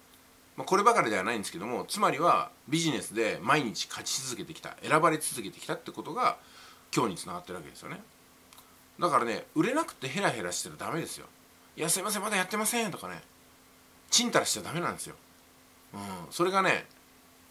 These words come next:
手取り十四万のメカニズムになってきますから。つまり、手取り十四万でも全然ね、幸せなんだったらいいんですよ。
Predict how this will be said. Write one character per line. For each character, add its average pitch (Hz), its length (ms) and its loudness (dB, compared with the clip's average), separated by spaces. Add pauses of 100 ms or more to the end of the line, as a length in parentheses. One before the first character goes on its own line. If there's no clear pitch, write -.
(180)
手 151 120 0
取 139 220 2
り 127 100 -6
十 123 140 -2
四 131 140 2
万 123 160 4
の 90 60 -4
メ 101 160 -4
カ 127 120 0
ニ 135 100 -2
ズ 95 80 -8
ム 85 80 -8
に 82 60 -8
な 73 80 -12
っ - 20 -14
て - 100 -20
き - 60 -20
ま 69 100 -16
す - 80 -14
か - 100 -14
ら。 - 40 -14 (320)
つ - 80 -6
ま 208 120 6
り、 185 340 -2 (680)
手 180 100 4
取 226 140 2
り 214 40 -4
十 240 120 -2
四 254 120 4
万 254 140 4
で 170 60 2
も 110 100 0
全 233 300 0
然 262 120 -2
ね、 220 100 0
幸 208 220 2
せ 220 100 -2
な 208 100 4
ん 165 40 2
だ 160 60 -12
っ - 20 -20
た 202 100 -6
ら - 40 -4
い - 60 -8
い 220 40 -4
ん 214 60 0
で 120 80 -2
す - 80 -10
よ。 65 140 -10